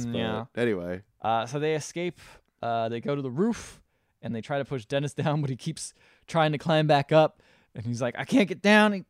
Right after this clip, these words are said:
Speaker 1: got his hands up and he lifts his head up, and then she knocks o-, knocks some tile off and throws it at him, knocks him out. He falls, gets knocked out. They call the police, like, "God, there's someone here. Uh, you gotta come help us." But then, um,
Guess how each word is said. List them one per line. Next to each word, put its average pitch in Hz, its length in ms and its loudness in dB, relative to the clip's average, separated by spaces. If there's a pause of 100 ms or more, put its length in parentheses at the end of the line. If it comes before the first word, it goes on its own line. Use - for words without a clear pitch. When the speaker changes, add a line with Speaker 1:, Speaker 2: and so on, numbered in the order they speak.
(120)
Speaker 1:
got 196 180 2
his 175 100 -4
hands 185 280 2
up 190 140 4
and 160 60 -8
he 143 60 -8
lifts 170 280 -2
his 156 100 -2
head 170 180 4
up, 175 160 2
and 147 80 -4
then 139 280 -4
she 160 280 -6
knocks 143 380 0
o-, 156 240 -2
knocks 135 320 -4
some 127 100 -8
tile 147 420 0
off 143 300 -2
and 120 120 -6
throws 131 340 -2
it 147 80 0
at 135 180 2
him, 135 140 -2
knocks 131 260 2
him 135 120 -4
out. 127 300 -2
He 127 60 -8
falls, 131 400 0
gets 131 200 -12
knocked 127 240 -4
out. 117 280 -4 (280)
They 135 100 -4
call 147 240 0
the 151 60 0
police, 143 400 -6
like, 120 240 -6 (320)
"God, 147 240 -2
there's 123 120 -6
someone 143 220 -4
here. 143 360 -6 (560)
Uh, 117 220 -2
you 123 120 -10
gotta 131 200 -4
come 139 200 -6
help 131 240 -4
us." 123 180 -4
But - 280 -14
then, 139 380 -4 (180)
um, 120 560 -6